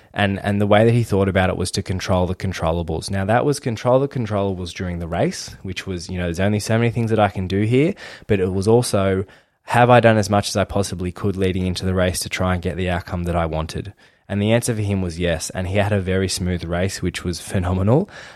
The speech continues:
Uh, and the reason that I, that it, it, it just really hit for me is that, you know, it comes in all facets, whether you're recovering from an injury, whether you're, you know, wanting to do the work it takes to try and, you know, do the race that you wanna do.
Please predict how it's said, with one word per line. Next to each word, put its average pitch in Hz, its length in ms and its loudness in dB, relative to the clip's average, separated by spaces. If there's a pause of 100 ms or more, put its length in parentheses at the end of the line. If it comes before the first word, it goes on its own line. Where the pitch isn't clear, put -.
Uh, 90 400 0
and 101 180 0
the 98 60 2
reason 120 400 4
that 117 100 4
I, 98 380 4
that 98 180 -4
it, 95 220 0
it, 95 300 -8
it 98 100 -8
just 92 220 -6
really 98 220 2
hit 101 260 -4
for 95 240 -2
me 92 240 -2
is 98 140 -2
that, 98 260 0
you 107 100 -2
know, 95 300 -2
it 107 160 -4
comes 113 320 0
in 113 80 2
all 98 160 0
facets, 85 560 -4
whether 113 180 2
you're 120 180 6
recovering 113 480 2
from 117 180 0
an 101 80 4
injury, 101 500 4
whether 110 240 6
you're, 104 380 6 (380)
you 104 160 -4
know, 98 300 0
wanting 110 400 0
to 110 120 -6
do 113 140 4
the 101 120 4
work 101 360 4
it - 80 -8
takes 98 300 -2
to 101 80 -8
try 95 280 0
and, 92 340 -4
you 98 100 -8
know, 92 140 0
do 95 240 0
the 95 80 2
race 92 260 0
that 95 80 -6
you 92 80 -6
wanna 92 220 -4
do. 95 500 0